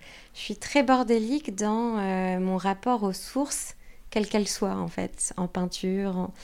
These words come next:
j'ai, j'ai toujours besoin d'avoir une profusion de choses et de laisser un peu décanter, et après, il y a quelque chose qui émerge. Je sais pas si c'est très clair.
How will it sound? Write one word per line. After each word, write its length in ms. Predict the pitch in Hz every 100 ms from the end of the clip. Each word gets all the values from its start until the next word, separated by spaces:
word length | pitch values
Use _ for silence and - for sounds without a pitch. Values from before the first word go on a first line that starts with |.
| - - - 185
j'ai, 160 | 190
j'ai 180 | - 202
toujours 240 | 214 262 233
besoin 320 | 220 214 247
d'avoir 240 | 226 196
une 140 | 196 196
profusion 640 | - 269 262 254 220 226
de 60 |
choses 440 | 220 - 240 285 240 -
et 120 | 196
de 120 | 202
laisser 480 | 196 190 208 - 226
un 140 | 208
peu 200 | 196 220
décanter, 800 | 196 202 208 196 220 233 254 -
et 80 | 202
après, 280 | 185 - 233
il 40 |
y 40 | 214
a 40 |
quelque 220 | 196 190
chose 220 | - 214
qui 140 | - 208
émerge. 400 | 190 170 175 - -
Je 60 |
sais 60 | -
pas 80 | 190
si 120 | -
c'est 120 | 190
très 160 | 175 185
clair. 300 | - 214 240